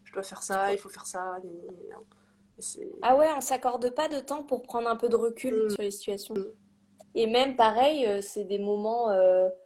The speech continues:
Speaker 2: Bah, par exemple, les moments un peu rébarbatifs, euh, de faire la vaisselle, prendre sa
Speaker 1: Mm.
Speaker 2: douche. Moi, ce matin, dans la douche, il y a plein de trucs qui sont arrivés.
Speaker 1: <laughs>
Speaker 2: C'était trop bien. <laughs>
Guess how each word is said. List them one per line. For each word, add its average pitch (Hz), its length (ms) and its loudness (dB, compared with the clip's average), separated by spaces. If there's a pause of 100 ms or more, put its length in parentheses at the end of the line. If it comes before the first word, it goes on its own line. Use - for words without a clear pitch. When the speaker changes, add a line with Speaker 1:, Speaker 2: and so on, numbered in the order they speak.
(300)
Speaker 2:
Bah, 202 160 6
par 196 120 2
exemple, 214 300 -2
les 220 60 2
moments 208 280 2
un 220 60 0
peu 220 120 -6
rébarbatifs, 208 800 -2
euh, 190 200 -2
de 185 320 -4
faire 190 180 -2
la 185 100 4
vaisselle, 208 680 2
prendre 202 300 -10
sa 190 140 -2
Speaker 1:
Mm. 220 80 -4
Speaker 2:
douche. 208 180 -4
Moi, 196 140 -2
ce - 120 -8
matin, 202 240 4
dans 202 140 0
la 185 140 2
douche, 320 280 4
il 339 60 10
y - 20 12
a 330 40 10
plein 392 360 4
de 370 60 -4
trucs 415 240 -2
qui - 100 -18
sont 311 120 4
arrivés. 262 220 6
Speaker 1:
<laughs> 453 1500 -2
Speaker 2:
C'était - 260 -8
trop 294 220 2
bien. 370 120 -2
<laughs> - 640 4